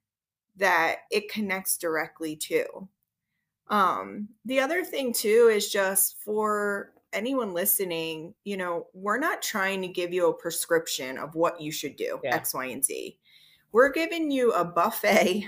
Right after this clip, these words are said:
Speaker 1: <laughs> of options. Like, just think of, like, self-care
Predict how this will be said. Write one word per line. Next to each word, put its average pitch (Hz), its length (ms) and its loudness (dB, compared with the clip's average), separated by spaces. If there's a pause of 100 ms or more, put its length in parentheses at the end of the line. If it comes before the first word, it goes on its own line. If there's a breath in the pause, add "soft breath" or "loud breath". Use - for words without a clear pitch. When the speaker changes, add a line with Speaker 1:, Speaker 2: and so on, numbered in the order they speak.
Speaker 1:
<laughs> - 80 -18
of 180 180 0
options. - 840 -2
Like, 202 240 -2
just 254 320 2
think 254 200 0
of, 359 220 -2
like, 208 300 -2
self-care 170 1040 0